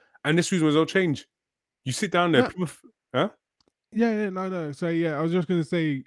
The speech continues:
Speaker 2: and I agree with, like you said, you should review the officer. And if, if, if it's,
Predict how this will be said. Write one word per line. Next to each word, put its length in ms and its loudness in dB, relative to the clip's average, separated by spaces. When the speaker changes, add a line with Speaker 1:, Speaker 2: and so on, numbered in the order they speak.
Speaker 2:
and 160 -2
I 60 2
agree 360 0
with, 280 -2
like 240 -2
you 60 -2
said, 240 -4
you 120 -2
should 200 -2
review 360 -2
the 80 -4
officer. 520 -4
And 200 -4
if, 140 0
if, 160 2
if 160 -2
it's, 240 -4